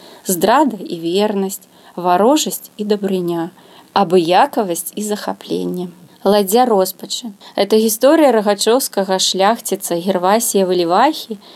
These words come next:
які кінуў выклік самой смерці. Праз бліскучы філасофскі гумар аўтар сцвярджае неўміручасць чалавечага духу,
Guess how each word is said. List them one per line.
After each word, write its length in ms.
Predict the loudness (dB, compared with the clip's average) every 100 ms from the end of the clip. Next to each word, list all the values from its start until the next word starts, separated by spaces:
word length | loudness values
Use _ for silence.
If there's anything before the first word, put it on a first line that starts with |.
| -6
які 260 | -2 0 -2
кінуў 460 | -2 2 4 4 2
выклік 440 | 0 0 -6 -6 -12 _
самой 500 | -8 -2 0 2 0
смерці. 720 | -2 -4 -4 -2 -4 -8 -16 -18 _ -2
Праз 200 | 0 0
бліскучы 680 | 0 -2 -2 0 2 2 -2
філасофскі 800 | 0 0 2 2 0 -2 -6 -6
гумар 540 | -2 2 4 2 0 -4 0
аўтар 280 | 0 -2 -6
сцвярджае 720 | -6 -6 -6 -6 -2 0 2
неўміручасць 800 | 0 0 -2 0 0 0 0 -2
чалавечага 760 | -2 -2 0 0 0 -2 -2 -2 0
духу, 380 | 0 0 -2 -8